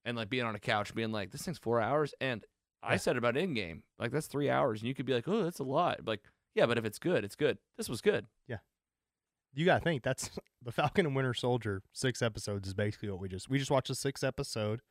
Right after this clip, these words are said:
Speaker 1: You're so
Speaker 2: J-,
Speaker 1: right.
Speaker 2: Zack Snyder Justice League.
Speaker 1: You are so right. And, um, we were talking about this, uh, me and Adam, about, like, you know, what would it be like to binge WandaVision?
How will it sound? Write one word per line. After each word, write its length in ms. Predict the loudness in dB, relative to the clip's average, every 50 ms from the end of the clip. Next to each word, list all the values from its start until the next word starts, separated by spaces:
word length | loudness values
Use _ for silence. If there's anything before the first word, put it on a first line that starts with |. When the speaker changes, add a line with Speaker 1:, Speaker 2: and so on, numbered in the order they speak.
| _ _ _ _
Speaker 1:
You're 160 | 0 0 0
so 520 | 0 0 -2 0 4 6 8 10 10 8 8
Speaker 2:
J-, 60 | 6
Speaker 1:
right. 120 | 6 6
Speaker 2:
Zack 220 | 8 8 6 6 2
Snyder 280 | -2 -2 0 0 0
Justice 360 | 0 -2 -2 -4 -4 -10 -4 2
League. 60 | 4
Speaker 1:
You 100 | 6 6
are 60 | 6
so 200 | 4 4 4 4
right. 360 | 6 6 4 4 2 0 -6 _ -2
And, 280 | 0 2 2 2 2 0 -4 _ _ _ _ _ -20
um, 180 | -20 -20 -20 -20 -20 -20 -20 _ _ _ _ -10 -2
we 100 | 2 2
were 80 | 2
talking 300 | 6 6 4 6 6 4
about 240 | 4 4 4 4 4
this, 260 | 2 0 0 2 0
uh, 220 | 2 2 2 2 2
me 140 | 2 0 0
and 220 | 0 -2 -6 -10 _ _ 0
Adam, 360 | 2 4 4 4 4 2 0 _ -10 _ _ _ _ _ _ _ _ _ _ _ -6
about, 320 | 0 4 6 6 6 6
like, 280 | 4 2 2 -2 -8 -20 _ _ _ -6
you 80 | -4
know, 140 | -4 -2 -2
what 200 | 2 4 6 6
would 100 | 6 6
it 60 | 4 4
be 120 | 4 4
like 220 | 4 4 2 0
to 80 | -4 -6
binge 320 | -2 0 2 2 2 0 -2
WandaVision? 720 | -4 -2 -2 -2 -2 -4 -6 -6 -8 -8 -10 -12 -14 -16 -18